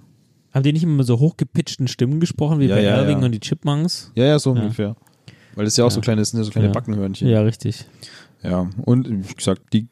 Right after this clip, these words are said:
Speaker 2: die ist eine Rettungstruppe, die haben so ein komisches Sch-, Luftschiff immer gehabt, was irgendwie so eine alte Fischdose war, wo die mit so Seilen irgendwann so einem Luftballon gehangen
Speaker 1: Ach,
Speaker 2: hat,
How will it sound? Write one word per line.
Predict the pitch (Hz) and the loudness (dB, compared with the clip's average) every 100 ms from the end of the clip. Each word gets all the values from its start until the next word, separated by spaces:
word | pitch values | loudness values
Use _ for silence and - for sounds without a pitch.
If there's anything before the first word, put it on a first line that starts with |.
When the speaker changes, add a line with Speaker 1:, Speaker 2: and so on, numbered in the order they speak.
| - | -8
Speaker 2:
die | 98 | -6
ist | - 117 - | -2 -4 -2
eine | 101 101 | 0 0
Rettungstruppe, | 123 156 143 - 147 | 0 -2 -2 -4 -2
die | 113 | 0
haben | |
so | 113 | -2
ein | 107 | -2
komisches | 147 160 123 104 - - - _ _ _ - | -4 -2 0 -2 -2 -8 -20 _ _ _ -20
Sch-, | - - - - - | -8 -4 -4 -4 -2
Luftschiff | 135 202 - - 190 - | -2 -2 -4 0 -2 0
immer | 143 120 | 0 0
gehabt, | 104 101 113 107 | 0 0 -2 -2
was | 107 | -2
irgendwie | 131 127 | 2 2
so | 113 | 2
eine | 110 | 2
alte | 110 131 | 0 -2
Fischdose | - 185 - 170 165 175 | -2 -4 0 0 2 2
war, | 143 151 170 160 | 2 2 2 0
wo | 131 | 0
die | 127 | 2
mit | 135 | 2
so | - 113 | 0 0
Seilen | 117 117 151 | 0 0 2
irgendwann | 143 123 | 2 2
so | |
einem | 117 | 2
Luftballon | 156 - 156 113 107 | 0 2 2 2 0
gehangen | 104 110 110 | 0 0 2
Speaker 1:
Ach, | |
Speaker 2:
hat, | 123 | 2